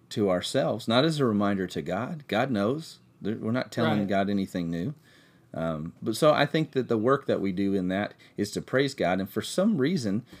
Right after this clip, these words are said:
Speaker 1: we seem to always think that it's our job to harp on the people who aren't praising God.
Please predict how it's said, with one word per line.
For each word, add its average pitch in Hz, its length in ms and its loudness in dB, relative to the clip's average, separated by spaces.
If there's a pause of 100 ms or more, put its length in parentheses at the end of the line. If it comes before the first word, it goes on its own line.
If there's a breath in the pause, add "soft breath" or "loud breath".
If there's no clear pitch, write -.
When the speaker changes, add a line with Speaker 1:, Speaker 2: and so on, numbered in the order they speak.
(220 loud breath)
Speaker 1:
we 160 160 0
seem 131 360 -2
to 123 120 2
always 120 380 0
think 110 300 -4
that 98 220 -2 (120)
it's 104 220 -4
our 120 160 4
job 110 400 0 (420 soft breath)
to 107 600 0
harp 120 460 2
on 107 140 0
the 101 60 -4
people 113 440 -4
who 107 160 -2
aren't 123 280 -2
praising 90 400 -4
God. 87 320 -4